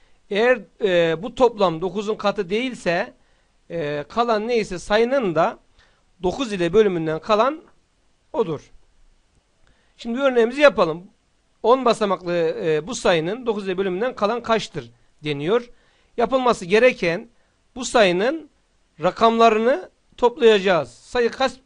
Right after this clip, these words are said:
kaç basamaklıymış? On basamaklıymış. İki tane, e, rakamının toplamı beş artı iki olur.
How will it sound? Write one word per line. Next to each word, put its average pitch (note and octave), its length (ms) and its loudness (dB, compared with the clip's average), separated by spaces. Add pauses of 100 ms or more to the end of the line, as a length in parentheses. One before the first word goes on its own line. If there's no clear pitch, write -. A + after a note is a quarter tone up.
(120)
kaç A#3+ 260 -4
basamaklıymış? D3+ 800 -8 (240)
On A#3 260 6
basamaklıymış. D3 880 -4 (760)
İki - 260 -14
tane, C4 300 4
e, F#3+ 500 2
rakamının A3+ 500 0
toplamı A3+ 720 0 (160)
beş A3+ 320 0 (100)
artı D3+ 360 -2
iki - 240 -12
olur. D3 320 -10